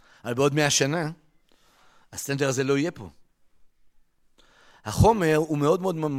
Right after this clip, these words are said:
מאוד ממשי, מאוד תופס מקום, מאוד, אה, מנהל אותנו. לא אתכם, כי אתם צדיקים, ואולי שמעתם על אנשים שהחומר מנהל אותם. תרבות יוון,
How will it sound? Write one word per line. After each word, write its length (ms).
מאוד 280
ממשי, 680
מאוד 320
תופס 420
מקום, 640
מאוד, 400
אה, 120
מנהל 480
אותנו. 480
לא 120
אתכם, 240
כי 100
אתם 140
צדיקים, 540
ואולי 200
שמעתם 300
על 80
אנשים 420
שהחומר 400
מנהל 340
אותם. 320
תרבות 360
יוון, 460